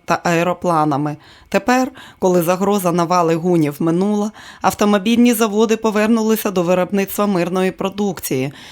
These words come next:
випускаючи до чотирьох тисяч машин на день. Кваліфіковані та некваліфіковані робітники стікалися сюди з усього світу, щоб знайти роботу, і приплив італійців, ірландців та німців не слабшав.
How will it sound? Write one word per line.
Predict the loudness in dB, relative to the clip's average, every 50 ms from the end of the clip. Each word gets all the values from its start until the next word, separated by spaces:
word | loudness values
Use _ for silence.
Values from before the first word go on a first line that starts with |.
| -20 -6 -6
випускаючи | -4 -4 -2 -4 -4 0 0 2 2 2 2 0 -2 -2
до | 0 0 -2
чотирьох | 0 -2 -2 0 0 0 2 2 0 -2 -2
тисяч | -4 -2 -2 -2 -2 -2 -4 -2 -2
машин | -2 -2 0 -2 0 0 0 0 0 0
на | 0 -2 0
день. | 0 -2 -2 0 -2 -4 -6 -8 -16 -20 -20 -20 -20 -20 -8
Кваліфіковані | 0 2 2 2 2 0 0 -2 -2 2 2 2 2 2 0 0 -2 -2
та | -2 -2 0 0
некваліфіковані | 2 0 0 -2 -4 -4 -2 -2 -2 -2 -4 -6 -2 0 0 0 2 2 2 2 0
робітники | 0 0 -2 -4 -4 -4 -4 -4 -4 -2 -2 -2 -2 -4 -8 -16 -20 -20 -20 -20 -20 -20 -20 -20 -20 -20 -20 _ _ _ _ _ _ -12
стікалися | -4 -2 -2 -2 2 2 4 4 4 4 2 2 0 -2
сюди | 0 -2 -2 0 0 0 0
з | 0
усього | 0 -2 0 0 -2 0 0 -2
світу, | -4 -4 -2 -2 -2 -2 -2 -4 -6 -8 -8 -6
щоб | -6 -6 -4 -4 -2
знайти | -2 0 0 0 0 0 0
роботу, | 2 2 0 0 0 0 0 0 0 -4 -6 -8 -8 -8 _
і | -6
приплив | -4 -2 -2 -2 -2 -2 -2 -2 -2 -2
італійців, | -2 0 0 0 2 2 0 0 0 -2 -4 -6 -6 -4
ірландців | -2 -2 0 0 0 2 2 0 0 -2 -4 -6
та | -6 -2 0
німців | 2 2 4 2 2 -2 -2 -6 -8 -8 -8 -8
не | -6 -4 -4
слабшав. | -2 -2 -2 -2 -2 -4 -2 -2 -2 -4 -6